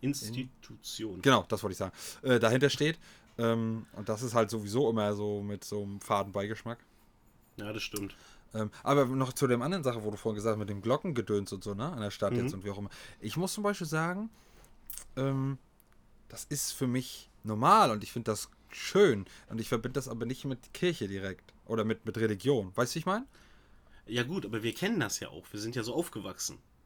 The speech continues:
Speaker 1: Wir, wir haben das ja von, das, ich sag jetzt mal, seitdem wir hören können, hören wir ja die Kirchenglocken.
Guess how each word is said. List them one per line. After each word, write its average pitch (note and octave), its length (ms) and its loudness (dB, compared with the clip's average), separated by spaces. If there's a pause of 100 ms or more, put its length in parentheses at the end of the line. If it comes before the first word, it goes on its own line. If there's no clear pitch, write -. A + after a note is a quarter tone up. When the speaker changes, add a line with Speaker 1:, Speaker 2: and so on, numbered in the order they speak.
(120)
Speaker 1:
Wir, G#2 180 -8
wir A2 120 -4
haben C3 120 0
das C3+ 160 -4
ja C3 120 -2
von, G#2 500 -6 (100)
das, - 220 -10 (600)
ich - 120 -14
sag A2+ 180 -8
jetzt A2+ 180 -2
mal, A2 100 -2
seitdem A2+ 360 -2
wir A2 80 0
hören C3 240 0
können, D3 280 -2
hören A2+ 240 0
wir B2 80 0
ja A#2 60 0
die A#2 100 -8
Kirchenglocken. G2+ 680 -4